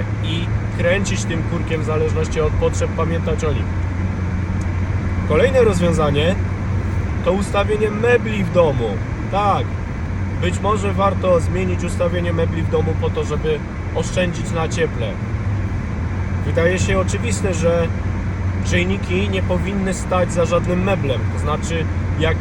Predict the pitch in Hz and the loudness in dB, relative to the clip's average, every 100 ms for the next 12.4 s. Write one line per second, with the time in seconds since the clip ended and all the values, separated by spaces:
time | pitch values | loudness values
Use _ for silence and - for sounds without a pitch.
0 | - 156 156 170 165 170 170 170 - 196 | -2 0 0 0 2 2 2 2 2 2
1 | 190 180 180 - - - - - 170 180 | 2 2 2 0 -4 -4 -4 0 2 2
2 | 170 175 170 160 160 156 156 165 175 196 | 0 0 0 2 0 2 0 0 0 -2
3 | - - - - - 165 180 180 180 160 | -4 -4 -4 -4 0 0 0 0 0 0
4 | 165 170 - - - - - - 170 165 | -2 -2 -2 -4 -4 -4 0 0 0 0
5 | 170 - 190 - 175 180 185 180 180 170 | 0 0 -2 0 0 2 0 0 0 2
6 | 190 190 175 170 160 170 170 170 - 170 | 0 2 2 2 2 -2 0 -2 0 0
7 | 175 175 170 175 160 151 180 165 180 - | 0 -2 -2 -2 -2 -2 -4 -2 -2 -2
8 | 175 170 160 165 170 170 175 190 - - | -2 -2 -2 -2 -2 -2 0 0 -2 -4
9 | - - - 160 185 - 185 170 160 175 | -4 -4 -2 -2 -2 0 0 2 2 2
10 | 185 202 202 - - - 175 175 190 - | 4 2 0 -2 -4 -2 -2 0 -2 -2
11 | - 214 - 185 170 175 165 156 170 156 | -2 0 0 0 0 0 2 2 2 2
12 | 147 139 123 104 | 2 2 -2 0